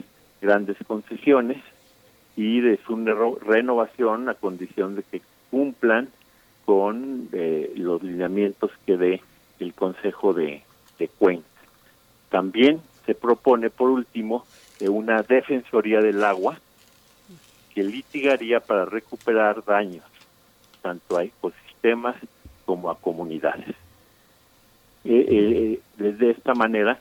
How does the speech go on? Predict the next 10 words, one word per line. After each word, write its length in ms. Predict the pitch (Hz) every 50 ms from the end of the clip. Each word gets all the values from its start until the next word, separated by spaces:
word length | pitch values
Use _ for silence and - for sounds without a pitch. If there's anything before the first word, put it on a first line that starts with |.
| _ _ _ _ _ _ _
tendríamos 560 | - 95 95 92 95 104 107 104 104 107 104 - - -
un, 460 | 107 107 107 107 107 104 104 104 104 _ _ _ _ _ _ _
eh, 340 | - 101 92 90 85 85 73 -
una 280 | 95 101 104 107 101 98
horizontalidad 1160 | - - 107 107 107 107 107 - - 107 95 95 82 - 101 95 98 98 101 113 131 151 160 - -
en 80 | 107 95
el 120 | 92 92
gobierno 400 | - 101 95 104 202 - 127 135
del 140 | 139 139 131
agua 240 | 110 98 104 117